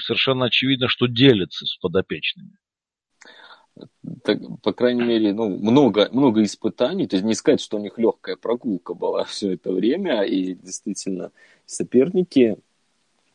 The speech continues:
Speaker 2: в общем-то, и Джексонвилл, и Филадельфия, это команды, которые в прошлом году были в Супербоуле и в пяти минутах от Супербоула.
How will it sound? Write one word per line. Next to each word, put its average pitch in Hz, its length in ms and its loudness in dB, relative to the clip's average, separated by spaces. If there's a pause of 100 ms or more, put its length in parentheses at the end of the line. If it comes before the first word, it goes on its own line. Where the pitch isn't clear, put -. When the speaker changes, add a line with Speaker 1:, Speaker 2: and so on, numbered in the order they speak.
(100)
Speaker 2:
в - 60 -6
общем-то, 98 380 0
и 92 40 6
Джексонвилл, 104 640 2
и 98 60 2
Филадельфия, 104 680 2
это - 180 -2
команды, 87 500 -12
которые - 400 -18
в - 100 -20
прошлом 87 360 -8
году - 240 -2
были - 420 -2 (360)
в - 60 -20
Супербоуле 95 760 2
и 92 260 2
в - 120 -20
пяти 98 280 -2
минутах 117 480 0
от - 80 -20
Супербоула. - 880 -6